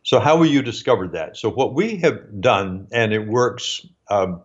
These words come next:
practically every time, uh, is have, have people learn a new way to talk. So you're in the home,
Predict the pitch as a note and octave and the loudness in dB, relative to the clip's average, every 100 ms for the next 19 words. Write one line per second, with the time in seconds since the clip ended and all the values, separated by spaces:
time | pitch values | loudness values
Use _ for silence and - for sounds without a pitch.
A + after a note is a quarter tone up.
0 | - - C#3+ C#3+ - A#2+ G2+ G#2 G2+ F2+ | -6 -4 -2 -2 -2 -4 -2 -4 -6 -6
1 | E2+ D#2+ D#2+ _ - C3 C3+ D3 B2 F3+ | -8 -8 -14 _ -2 2 4 4 4 2
2 | F3 - E3+ F3 G3 F#3 F#3 D#3 D3+ C#3 | 0 0 -2 -2 -4 0 2 4 4 0
3 | C#3 B2+ A#2+ A#2 G#2+ D#2+ - - _ _ | 2 2 2 -2 -6 -8 -10 -20 _ _
4 | - - C#3+ D3+ D3+ B2 A#2+ A2 G#2+ G#2 | -4 2 4 4 2 2 2 2 0 -8